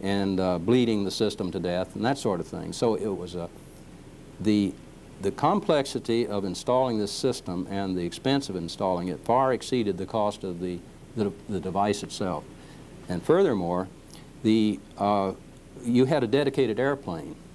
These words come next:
I mean, this was the only airplane that could be used for that flutter test.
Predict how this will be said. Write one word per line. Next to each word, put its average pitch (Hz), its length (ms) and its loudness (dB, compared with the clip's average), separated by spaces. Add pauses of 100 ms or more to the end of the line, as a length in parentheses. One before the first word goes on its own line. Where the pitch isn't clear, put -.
(140)
I 95 160 -6
mean, 95 140 0
this 139 160 4
was 120 140 4
the 117 80 4
only 131 260 4
airplane 113 460 2
that 95 120 0 (300)
could 110 180 2
be 95 80 2
used 101 300 0
for 95 120 -6
that 92 220 -4
flutter 87 220 -2
test. - 420 -2